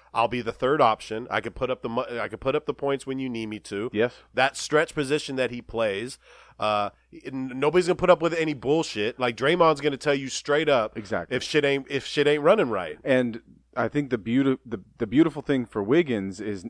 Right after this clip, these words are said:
Speaker 2: is for maybe the first time in his career, he has a really stable franchise, f-,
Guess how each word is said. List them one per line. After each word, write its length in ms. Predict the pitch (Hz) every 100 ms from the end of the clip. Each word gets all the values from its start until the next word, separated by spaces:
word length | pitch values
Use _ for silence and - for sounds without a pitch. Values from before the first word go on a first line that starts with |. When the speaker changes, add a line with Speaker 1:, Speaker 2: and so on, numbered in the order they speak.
| -
Speaker 2:
is 260 | 110 98
for 220 | - -
maybe 240 | 120 147 175
the 80 | 156
first 300 | - 135 -
time 180 | 123
in 60 | 113
his 120 | 110
career, 500 | - 107 104 139 117
he 160 | 92 101
has 200 | 110 101
a 60 |
really 200 | 104 123
stable 720 | 113 - - 123 123 123 117 107
franchise, 1000 | - 113 127 135 98 82 85 92 - _ _ _ _ _
f-, 200 | - -